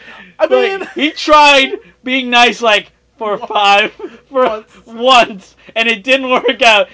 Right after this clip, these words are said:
Speaker 2: and so his recourse was, like, to murder another human being.
Speaker 1: It's, uh,
Speaker 2: Like,
Speaker 1: yeah.
Speaker 2: there's, there's a, there's a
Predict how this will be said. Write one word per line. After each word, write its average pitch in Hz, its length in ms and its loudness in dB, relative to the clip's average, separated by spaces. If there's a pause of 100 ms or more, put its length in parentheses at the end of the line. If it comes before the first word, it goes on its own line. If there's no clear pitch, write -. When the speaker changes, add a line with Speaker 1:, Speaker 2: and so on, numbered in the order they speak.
Speaker 2:
and 214 120 -10
so 240 300 0
his 240 320 2
recourse 220 580 -4 (160)
was, 208 200 -4
like, 226 160 -4
to 226 140 -6
murder 208 480 -4
another 190 340 -4
human 170 340 -10
being. 160 340 -12 (1700)
Speaker 1:
It's, - 460 -10
uh, 294 520 -2
Speaker 2:
Like, - 1300 -16
Speaker 1:
yeah. 262 460 2
Speaker 2:
there's, 403 260 2 (320)
there's 392 240 2
a, 277 240 -2 (160)
there's 294 160 -4
a 220 260 -2